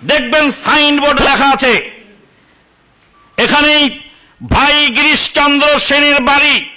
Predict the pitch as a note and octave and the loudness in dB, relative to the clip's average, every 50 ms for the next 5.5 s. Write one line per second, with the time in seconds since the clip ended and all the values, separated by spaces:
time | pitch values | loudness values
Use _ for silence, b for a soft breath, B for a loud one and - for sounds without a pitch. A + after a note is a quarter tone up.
0 | - _ _ b b b b b b b b b b G#2+ - A3+ C#4 C#4+ C#4+ A#3 | -20 _ _ b b b b b b b b b b -4 -2 0 0 0 0 -2
1 | B3 C#4 C#4+ C#4+ - - - - C#4 C4+ C4+ C4+ C#4 C#4 C4 - - - C4+ C#4 | -2 -2 0 0 -2 -2 -2 -2 0 0 0 0 0 0 0 0 0 0 0 0
2 | C4+ C4+ C4+ C4 C4+ - C4+ C4+ C4+ C4+ C4 C4 C4 B3+ A#3+ A#3+ - - A#3 B3+ | 0 0 0 -2 -2 -2 0 0 2 2 0 0 0 -2 -2 -4 -4 -2 -2 0
3 | B3+ C4 B3 C4 B3+ B3+ - - - A#3+ B3 B3 B3+ - - B3+ B3 A#3+ A#3+ A#3 | 0 0 0 0 0 0 -2 -2 -4 -2 -2 -2 0 -2 0 -2 0 0 -2 -2
4 | F#3+ F#3+ A#3 A#3+ A#3+ A#3+ A#3+ A#3+ A#3 A#3 - - - A3+ A#3 A#3 A3 A3+ A3+ A3+ | -2 -2 0 0 0 0 0 2 2 0 0 0 0 0 0 0 0 -2 -2 -2
5 | A#3 A3+ - A3 A#3 A3+ A3 G#3+ F#3+ D3+ | -2 -2 -2 0 0 0 0 -2 -2 -6